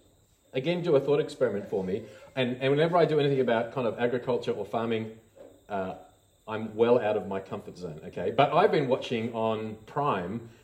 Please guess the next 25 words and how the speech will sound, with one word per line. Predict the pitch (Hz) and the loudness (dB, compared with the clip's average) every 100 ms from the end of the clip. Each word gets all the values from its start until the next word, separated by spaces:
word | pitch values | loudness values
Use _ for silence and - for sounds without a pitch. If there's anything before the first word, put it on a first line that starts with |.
| - | -6
Uh, | 123 143 | -2 0
has | 131 151 | 0 0
anyone | 226 208 123 | 2 2 0
watched | 123 123 - | -2 -4 -10
Clarkson's | - 123 - - 123 110 107 | -6 -4 -6 -10 -10 -10 -12
Farm? | - 104 92 131 208 | -12 -10 -8 -10 -8
Jeremy | 147 143 131 | -4 -2 -2
Clarkson, | 117 - 120 117 - 113 104 110 - - - - | -6 -6 -6 -6 -8 -8 -8 -10 -14 -20 -20 -12
uh, | 107 101 101 101 - - - - | -8 -8 -8 -10 -12 -18 -20 -18
yes? | - 135 185 - - - - _ - - _ _ | 2 4 4 0 -10 -12 -18 _ -20 -20 _ _
We | 160 | 2
quite | 165 175 | 4 4
enjoyed | 135 139 135 | 4 6 6
it | |
as | 131 | 6
a | 117 | 4
family. | 135 127 135 131 131 165 - - - | 2 2 6 8 6 2 -10 -14 0
Apart | 170 180 233 294 - | 2 6 6 4 4
from | 185 | 4
his | 165 143 | 4 4
kind | 175 156 | 4 4
of | 117 - - | 2 -4 -6
potty | - 175 151 | 2 4 4
mouth, | 131 101 95 | 2 2 -4
he's, | - 127 | -8 -8